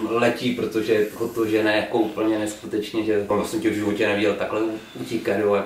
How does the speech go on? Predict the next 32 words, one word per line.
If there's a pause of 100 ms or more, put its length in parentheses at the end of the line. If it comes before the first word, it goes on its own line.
jaká,
jaká
tam
je
jako
podpora (1120)
toho
domácího,
domácího
publika,
no,
tak, (100)
eh,
tam (220)
i,
i
ty,
i
ty
babičky
stály
před
vrátkama, (220)
jo,
mávali
nám
a
to,
tak, (160)
takže (260)
se
projeli